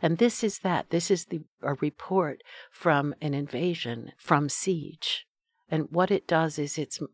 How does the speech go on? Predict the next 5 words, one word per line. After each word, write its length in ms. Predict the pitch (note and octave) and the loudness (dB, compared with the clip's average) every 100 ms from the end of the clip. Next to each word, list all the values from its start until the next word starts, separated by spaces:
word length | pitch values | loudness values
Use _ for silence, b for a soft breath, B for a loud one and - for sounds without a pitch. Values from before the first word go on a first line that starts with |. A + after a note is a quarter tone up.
| _ _ | _ _
much 420 | D#3+ D#3+ F3 F3 | -4 0 0 0
more 280 | F3+ D#3+ D#3 | 2 2 2
immediate. 540 | - D3+ D#3 D#3 D3+ - | 2 2 2 2 -2 0
There's 420 | D#3+ D3 C#3 - _ _ _ _ _ - | 2 2 0 -4 _ _ _ _ _ 4
urgency. 800 | F3 E3+ D3 C3+ - A#2+ B2 | 4 4 -2 -4 -6 -8 -12